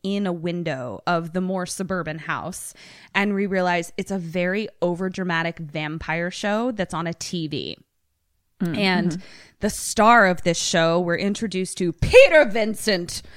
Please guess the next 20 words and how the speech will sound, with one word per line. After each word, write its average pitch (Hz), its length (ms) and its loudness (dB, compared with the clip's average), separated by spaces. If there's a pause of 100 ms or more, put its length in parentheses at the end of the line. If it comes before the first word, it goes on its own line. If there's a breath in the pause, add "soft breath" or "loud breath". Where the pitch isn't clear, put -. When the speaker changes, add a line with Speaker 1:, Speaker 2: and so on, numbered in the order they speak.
(200 loud breath)
Speaker 1:
vampire 208 960 4
killer. 156 640 0 (560 loud breath)
And 185 540 4
it's 208 180 2
Roddy 208 320 2
McDowall. 262 680 2 (140)
Do 247 100 0
you 262 40 4
know 302 100 4
who 302 100 0
Roddy 285 260 0
McDowall 254 560 0
is? 294 300 -6 (240 soft breath)
Speaker 2:
Nope. 254 160 4 (180)
Speaker 1:
Do 190 80 -2
you 254 80 4
know 262 140 2
the 254 60 -2
movie 233 420 -4
Overboard? 170 680 -2